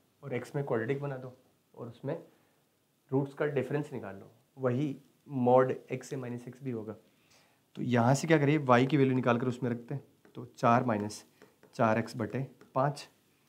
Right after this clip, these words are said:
ये उठा के इसमें रखेंगे तो कितना आएगा, this will be एक्स स्क्वायर बटे में पच्चीस प्लस फ़ोर माइनस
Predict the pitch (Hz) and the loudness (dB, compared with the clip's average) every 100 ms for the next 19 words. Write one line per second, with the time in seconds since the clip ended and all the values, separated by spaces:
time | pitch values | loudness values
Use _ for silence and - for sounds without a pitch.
0 | _ _ _ - 135 120 120 127 131 117 | _ _ _ -8 -6 -4 -6 -6 -2 -2
1 | 117 120 120 120 120 104 131 - - 123 | -2 -4 -4 -4 -4 -4 -8 -12 -8 -6
2 | 123 107 117 131 127 131 - 123 117 104 | -4 -4 -4 -6 -8 -10 -6 -6 -6 -8
3 | 104 123 143 _ _ _ _ 123 - - | -8 -10 -12 _ _ _ _ -6 -4 -6
4 | 143 - - - - 117 - - - _ | -8 -8 -20 -16 -6 -6 -6 -16 -20 _
5 | _ _ _ - 127 131 117 107 107 - | _ _ _ -2 2 2 2 -4 -8 -14